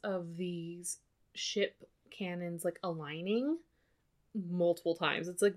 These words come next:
the exact same clip, and they just put it in every single shot of them fighting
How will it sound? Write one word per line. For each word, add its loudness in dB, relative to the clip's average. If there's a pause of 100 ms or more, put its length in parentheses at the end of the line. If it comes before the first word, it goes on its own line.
the 10
exact 4
same 2
clip, 4
and 0
they 0
just -4 (220)
put 0
it 4
in 0
every 2
single 2
shot 0
of -6
them -6
fighting 0